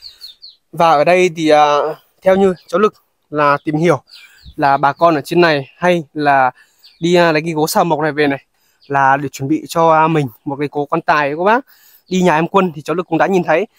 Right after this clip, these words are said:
và đi nhà của em Sử thì cũng đã nhìn thấy. Hầu như là những cái hoàn cảnh nào mà cháu Lực đi chia sẻ là đều có, đều làm như vậy thôi cô bác ạ. Thế bây giờ thì, à, xin mời tất cả quý ông bà, cô chú, anh chị là theo chân cháu Lực đi vào thăm ông cụ một chút.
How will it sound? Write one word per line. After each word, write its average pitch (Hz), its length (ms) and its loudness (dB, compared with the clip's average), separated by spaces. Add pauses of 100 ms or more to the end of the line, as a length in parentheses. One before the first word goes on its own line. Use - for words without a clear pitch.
(260)
và 143 100 -2
đi 156 100 0
nhà 170 200 2
của 127 80 -6
em 160 100 -2
Sử 180 220 0 (180)
thì 147 100 -10
cũng 147 140 -4
đã 170 100 0
nhìn 180 240 0
thấy. 170 280 -2 (480)
Hầu 170 160 0
như 196 320 2
là 151 300 0
những 151 160 -4
cái 190 100 -4
hoàn 180 120 -2
cảnh 139 200 -8
nào 139 160 -2
mà 135 100 -6
cháu 160 180 -18
Lực 165 100 -16
đi 165 140 -12
chia 185 120 -8
sẻ 147 220 -6 (480)
là 143 100 0
đều 165 360 2
có, 151 260 0 (200)
đều 165 260 0
làm 156 240 0
như 175 100 -2
vậy 175 160 -2
thôi 160 120 -14
cô 185 80 -8
bác 214 160 2
ạ. 202 140 -4 (1300)
Thế 156 80 -8
bây 165 140 0
giờ 165 200 2
thì, 147 120 -2
à, 139 120 2
xin 185 200 -2
mời 165 160 2 (100)
tất 214 160 -4
cả 180 260 -4 (120)
quý 160 80 -4
ông 175 140 2
bà, 156 160 2
cô 160 100 -2
chú, 170 120 -6
anh 160 80 -2
chị - 180 -8 (360)
là 131 260 2
theo 160 120 0
chân 165 180 -2
cháu 151 120 -4
Lực 180 180 -2
đi 165 140 -4
vào 147 180 2
thăm 165 160 -4
ông 160 140 -2
cụ 190 160 -4
một 147 160 -6
chút. 247 180 -4